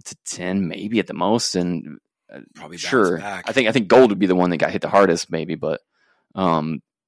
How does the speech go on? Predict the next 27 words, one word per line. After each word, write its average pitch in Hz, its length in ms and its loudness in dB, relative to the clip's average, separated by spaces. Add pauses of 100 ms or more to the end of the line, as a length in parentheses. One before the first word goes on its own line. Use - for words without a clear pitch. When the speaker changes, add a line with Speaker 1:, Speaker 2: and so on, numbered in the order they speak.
(1200)
Speaker 1:
so, - 180 -6
like, - 280 2 (280)
it's, - 240 0
yeah, 139 240 6 (100)
I - 40 -6
mean, 107 200 2
is, 104 280 0
is 104 120 -4
there 127 120 4
some 98 220 0
premium 120 360 4
in 123 100 4
there? 131 220 4
Yes. - 380 0 (320)
But 98 120 0
is 95 140 2
it, 92 200 4 (300)
is 110 140 0
it 127 80 4
enough 120 200 4
to 113 100 0
even 101 180 2
come 87 160 0
close - 360 0
to 98 100 2
accounting 90 400 0
for 80 560 -6